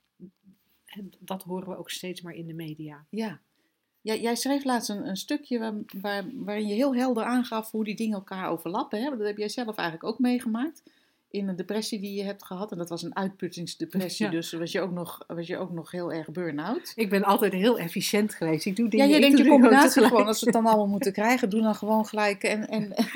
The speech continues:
Speaker 2: doe
Speaker 1: hoe
Speaker 2: gewoon
Speaker 1: beviel
Speaker 2: gelijk alles
Speaker 1: dat,
Speaker 2: bij
Speaker 1: die
Speaker 2: elkaar.
Speaker 1: uitputtingsdepressie?
Speaker 2: Ja.
Speaker 1: Ja. Nee, want d-, inderdaad, dat is wat ik, dat, dat is wat ik voor mezelf toen ik, ehm, toen ik daarover aan het schra-,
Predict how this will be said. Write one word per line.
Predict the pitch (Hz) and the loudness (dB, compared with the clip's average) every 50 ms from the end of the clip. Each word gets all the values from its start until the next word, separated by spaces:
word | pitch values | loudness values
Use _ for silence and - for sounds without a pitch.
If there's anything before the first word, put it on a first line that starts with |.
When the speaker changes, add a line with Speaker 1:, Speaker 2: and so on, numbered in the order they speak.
| 254 220 - - | -4 -2 2 4
Speaker 2:
doe | 262 247 247 - - 262 254 - - - - - - | 4 4 4 4 2 2 2 2 -4 -6 -6 -6 -2
Speaker 1:
hoe | - - 277 | 4 8 10
Speaker 2:
gewoon | 302 320 269 | 10 10 10
Speaker 1:
beviel | 269 254 | 8 6
Speaker 2:
gelijk | 247 359 370 349 | 8 10 10 10
alles | 320 - 147 | 8 6 4
Speaker 1:
dat, | 151 - | 2 0
Speaker 2:
bij | 190 185 | 0 2
Speaker 1:
die | 180 180 | 2 2
Speaker 2:
elkaar. | 175 180 190 | 2 2 0
Speaker 1:
uitputtingsdepressie? | 185 143 175 - 175 165 156 - 170 - - 175 160 - - - 160 - - - - - | 0 -2 -4 -4 -4 -6 -6 -8 -10 -10 -8 -10 -10 -8 -10 -12 -12 -14 -14 -12 -2 4
Speaker 2:
Ja. | 247 269 285 226 147 139 - | 8 10 10 10 8 6 8
Speaker 1:
Ja. | 254 240 202 165 - - - - - - - - | 10 10 10 8 6 -8 -8 -2 -2 -2 0 2
Nee, | 240 262 269 269 | 4 6 8 8
want | 262 254 254 247 - - | 8 6 2 0 -2 -8
d-, | 208 - - 240 247 - | -10 -10 -6 -6 -4 0
inderdaad, | - 262 254 247 233 240 233 214 202 | 2 2 2 4 4 6 4 4 4
dat | 247 247 240 | 2 -2 -2
is | - - | -2 -4
wat | - 226 208 - | -4 -4 -4 -4
ik, | 220 190 - 202 196 | -6 -8 -8 -12 -8
dat, | 220 208 - | -8 -8 -8
dat | - 190 220 220 | -6 -8 -8 -6
is | - - | -6 -4
wat | - 220 - | -4 -4 -6
ik | 220 214 - | -6 -6 -4
voor | - 220 | -4 -4
mezelf | 208 208 190 - 220 233 254 247 | -4 -2 -2 0 2 2 2 0
toen | - - 226 208 | -2 -4 -4 -4
ik, | 202 190 - - | -4 -6 -6 -4
ehm, | 196 190 185 180 175 175 170 165 170 170 165 - - _ _ _ - | -4 -2 -2 0 0 0 -2 -2 -4 -6 -10 -12 -16 _ _ _ -8
toen | - 226 214 | -6 -4 -2
ik | 202 185 | 0 2
daarover | 196 180 185 170 170 175 175 175 | 4 4 4 4 2 0 0 -2
aan | 151 | -4
het | 170 - | -2 -4
schra-, | - - 185 202 240 | -2 0 2 2 2